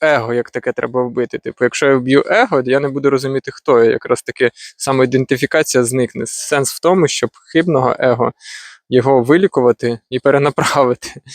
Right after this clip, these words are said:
І воно прийняло вже позицію істинного его. Є друга оболонка, от, тонкоматеріалістична, це розум,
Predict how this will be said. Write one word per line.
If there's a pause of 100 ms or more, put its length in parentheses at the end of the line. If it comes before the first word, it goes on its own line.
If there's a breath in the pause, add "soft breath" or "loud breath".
(280 loud breath)
І
воно
прийняло
вже
позицію
істинного
его. (1300 loud breath)
Є
друга
оболонка, (440 loud breath)
от, (180)
тонкоматеріалістична,
це
розум,